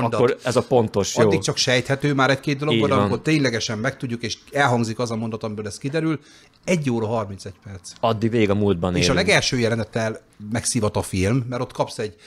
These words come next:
Speaker 2: Abszolút.
Speaker 1: mint a Fel című mese. Kapsz egy kis montást, hogy van egy tragédia, nem bontjuk ki nagyon, de ez a vége, kész. És utána kapsz egy megtört nőt.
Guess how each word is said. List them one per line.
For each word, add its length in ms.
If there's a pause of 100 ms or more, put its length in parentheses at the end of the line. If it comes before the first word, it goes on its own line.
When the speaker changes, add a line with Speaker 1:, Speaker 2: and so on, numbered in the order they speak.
Speaker 2:
Abszolút. 440
Speaker 1:
mint 140
a 340
Fel 320
című 300
mese. 340 (240)
Kapsz 240
egy 100
kis 160
montást, 480
hogy 240
van 160
egy 100
tragédia, 520
nem 180
bontjuk 320
ki 100
nagyon, 300
de 200
ez 140
a 60
vége, 320
kész. 260
És 140
utána 220
kapsz 240
egy 80
megtört 420
nőt. 280